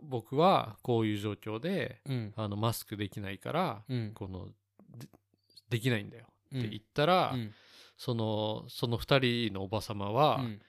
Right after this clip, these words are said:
Speaker 1: 「いや、でもウィスラーは、
Speaker 2: うん。
Speaker 1: マスクしないとゴンドラに乗っちゃいけないってルールだから、
Speaker 2: うん。
Speaker 1: 今すぐつけて。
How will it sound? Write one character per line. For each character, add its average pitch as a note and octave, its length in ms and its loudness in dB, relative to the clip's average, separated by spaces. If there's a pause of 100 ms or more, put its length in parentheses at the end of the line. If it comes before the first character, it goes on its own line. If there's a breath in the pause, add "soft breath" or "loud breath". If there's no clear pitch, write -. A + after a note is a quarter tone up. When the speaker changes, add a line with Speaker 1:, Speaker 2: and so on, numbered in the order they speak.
(400 soft breath)
Speaker 1:
「い D3 60 -10
や、 B2+ 60 0
で C3 80 2
も B2 80 4
ウ A#2+ 60 2
ィ D#3 80 8
ス D#3+ 140 2
ラ A#2 100 0
ー - 20 -2
は、 G#2+ 440 -2
Speaker 2:
う C3+ 60 -6
ん。 G#2+ 220 -8
Speaker 1:
マ C3+ 100 4
ス - 140 -4
ク G#2+ 200 -2
し - 300 -6
な G2+ 120 0
い G2 80 -6
と C3 320 2
ゴ A2+ 120 2
ン A2 80 2
ド A2+ 80 2
ラ A2 60 4
に G#2+ 80 0
乗 A2 80 0
っ - 40 -12
ち - 100 -4
ゃ - 20 0
い G2+ 60 -4
け A2+ 80 -4
な G#2 80 0
い - 20 0
っ G2+ 40 -8
て - 140 -8
ル A#2 200 4
ー - 20 2
ル F#2+ 80 -6
だ G2 80 -12
か G#2 100 -8
ら、 G2+ 300 -4
Speaker 2:
う C#3+ 40 -6
ん。 A#2 260 -2
Speaker 1:
今 A#2+ 180 0
す - 120 -6
ぐ F2+ 120 -8
つ - 160 -10
け A#2+ 100 -6
て。 - 200 -16